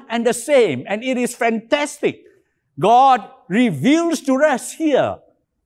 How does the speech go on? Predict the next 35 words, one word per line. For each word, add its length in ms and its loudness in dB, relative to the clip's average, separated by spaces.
what 220 0
will 240 2
happen 880 -2
at 220 -2
the 220 -6
end. 460 -6
We 100 2
are 100 4
not 180 0
talking 340 0
about 280 2
the 140 0
end 400 -2
of 160 0
the 100 4
world, 560 4
although 520 0
many 260 2
people 840 0
looking 360 0
at 120 -4
the 80 0
situations 840 -2
in 80 -2
the 100 4
world 480 2
are 100 0
thinking 460 -6
that 300 -2
we 160 2
are 100 2
heading 420 2
in 180 -6
that 120 -2
direction. 640 -8